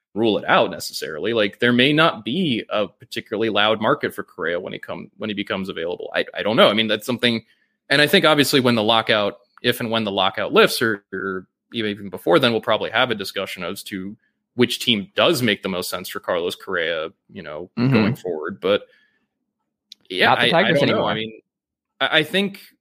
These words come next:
Speaker 1: I think if anything, Houston has probably said, "We'll keep the lines open, and hey, you know, we'll be ar-, we'll, we're around." But I, I, I just, I would imagine that if anything, they have not ruled that out. Neither side has ruled it out, but I'd also be really surprised to see it happen, 'cause I think if it were to happen,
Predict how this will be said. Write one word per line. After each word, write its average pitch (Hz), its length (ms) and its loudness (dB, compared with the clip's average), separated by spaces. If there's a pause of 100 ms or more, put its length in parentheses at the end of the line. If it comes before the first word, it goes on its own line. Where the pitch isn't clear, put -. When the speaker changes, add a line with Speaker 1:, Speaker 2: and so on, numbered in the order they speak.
Speaker 1:
I 147 120 2
think 175 160 2
if 139 80 2
anything, 143 380 0
Houston 127 360 -2
has 113 80 -2
probably 120 440 2
said, 117 300 0
"We'll 131 120 0
keep 135 240 -2
the 117 80 -2
lines 117 340 2
open, 117 400 -4
and 104 380 -6
hey, 110 420 -2
you 104 140 -18
know, 101 140 -12
we'll 104 120 -10
be 107 160 -4
ar-, 98 220 -4
we'll, 120 320 0
we're 135 240 4
around." 117 440 0
But 110 260 -4 (380)
I, 160 100 4 (240)
I, 185 100 4
I 226 100 6
just, 208 320 -2
I 202 80 6
would 233 140 6
imagine 208 320 2
that 202 100 4
if 165 140 0
anything, 147 460 0
they 131 100 2
have 120 180 0
not 120 220 -2 (100)
ruled 117 240 -4
that 104 200 -2 (100)
out. 165 340 -2 (100)
Neither 117 360 2
side 120 220 0
has 107 140 -6
ruled 104 200 -10
it - 120 -10
out, 165 280 0 (300)
but 135 100 4
I'd 131 100 6
also 139 260 2
be 127 140 -2
really 120 300 -2
surprised 113 420 -2
to 117 60 -12
see 110 180 -8
it 95 80 -6
happen, 107 380 -4
'cause 123 100 -4
I 143 60 -2
think 190 140 2
if 165 100 2
it 98 160 -4
were 107 160 -4
to 160 80 2
happen, 180 420 0